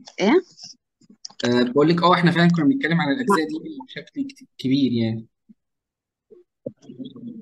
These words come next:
Speaker 1: اه، احنا، انا عن نفسي ش-، يعني شغالة بالكلام ده،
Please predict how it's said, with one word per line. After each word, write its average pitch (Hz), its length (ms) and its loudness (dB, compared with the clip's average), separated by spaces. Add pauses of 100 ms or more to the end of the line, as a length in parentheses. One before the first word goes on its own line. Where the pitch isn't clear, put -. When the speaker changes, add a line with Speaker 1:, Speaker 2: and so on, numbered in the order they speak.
(1700)
Speaker 1:
اه، 208 360 2 (280)
احنا، 202 260 0 (640)
انا 196 120 -2
عن 196 140 0
نفسي 214 360 -6
ش-، - 300 -20 (380)
يعني 196 300 0 (220)
شغالة 220 540 2
بالكلام 208 600 2
ده، 302 240 -2